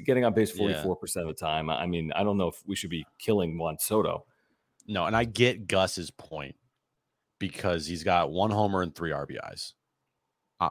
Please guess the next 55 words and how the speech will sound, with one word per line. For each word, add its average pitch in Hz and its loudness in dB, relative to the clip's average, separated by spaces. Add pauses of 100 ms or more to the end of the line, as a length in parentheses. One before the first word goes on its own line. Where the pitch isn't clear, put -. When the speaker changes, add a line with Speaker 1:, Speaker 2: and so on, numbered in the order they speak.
Speaker 2:
I'm - 2
not 113 8
Speaker 1:
<laughs> 95 2
Speaker 2:
ripping 131 10
him. 104 4
I'm 110 2
just 131 -2
giving, 113 2
I'm 104 -2
just 104 0
Speaker 1:
Yeah. 107 2
Speaker 2:
telling 110 6
you 98 0
where 92 4
I 90 6
think 87 -6
Gus 87 2
is - -10
coming 87 -4
from, 69 -8 (340)
right? 78 2 (640)
Uh, 78 2 (260)
and 107 2
this 120 6
is, 120 0
uh, - -4 (260)
for 101 4
Soto 110 6
standards, 104 0
this 104 -2
entire 101 4
year 92 2
is 95 2
a 98 2
down 87 2
year 85 -2
for 90 -4
Juan 90 2
Soto. 117 2
Speaker 1:
Yep. 104 0
Speaker 2:
If - -14
you 92 0
look 104 6
Speaker 1:
Yep. 95 4
Speaker 2:
at - 0 (120)
his, 95 4
the, 92 4
if 98 0
you 113 6
look 123 8
at 127 10
his 110 6
career, 107 4 (320)
he - -2
has 104 4